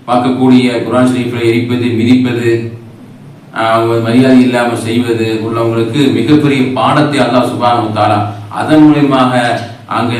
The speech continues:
இருக்கக்கூடிய பார்த்தவங்க அந்த, ஆஹ், TikTok-ல அந்த குர்ஆன் ஷரீஃபை எரிச்சு பார்க்கக்கூடிய எல்லா அவங்களுடைய,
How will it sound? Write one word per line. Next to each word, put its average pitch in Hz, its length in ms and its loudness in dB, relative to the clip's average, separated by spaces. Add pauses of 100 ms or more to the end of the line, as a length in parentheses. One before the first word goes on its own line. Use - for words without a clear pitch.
(140)
இருக்கக்கூடிய 127 600 0
பார்த்தவங்க 123 540 0 (180)
அந்த, 107 200 -4 (500)
ஆஹ், 104 240 -4
TikTok-ல 123 540 -2 (200)
அந்த 104 200 0
குர்ஆன் 113 300 -4
ஷரீஃபை 110 340 -4 (480)
எரிச்சு 107 400 -4
பார்க்கக்கூடிய 107 560 -4 (460)
எல்லா 120 320 -2 (100)
அவங்களுடைய, 113 540 -2